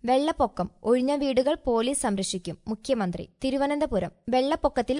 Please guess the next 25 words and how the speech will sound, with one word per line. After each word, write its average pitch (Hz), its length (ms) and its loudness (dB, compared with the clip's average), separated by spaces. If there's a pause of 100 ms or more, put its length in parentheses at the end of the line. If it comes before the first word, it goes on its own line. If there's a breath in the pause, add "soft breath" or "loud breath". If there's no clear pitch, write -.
ഒഴിഞ്ഞു 247 340 2
പോയവരുടെ 247 580 4
വീടുകൾ 226 480 0
പോലീസ് 240 420 2
സംരക്ഷിക്കുമെന്ന് 233 720 0
മുഖ്യമന്ത്രി 233 540 0
പിണറായി 226 420 2
വിജയൻ 208 360 -2 (160)
വാർത്താ 247 340 4
സമ്മേളനത്തിൽ 220 580 0
പറഞ്ഞു. 185 300 -2 (120)
സാമൂഹ്യ 262 500 2
വിരുദ്ധരുടെയും 262 640 2
മറ്റു 240 240 0
സാന്നിധ്യം 233 500 0
ഒഴിവാക്കുന്നതിന് 233 800 2
പോലീസ് 240 440 2
ഇടപെടലുണ്ടാകും. 208 760 0 (120)
ഇതിനായി 233 440 2 (140)
പോലീസ് 262 420 4
നിർദ്ദേശം 226 420 0
നൽകി. 175 300 -2 (140)
വെള്ളമിറങ്ങിയാൽ 262 760 4
വീടുകൾ 247 460 4
വാസയോഗ്യമാക്കുന്നതിന് 226 1400 2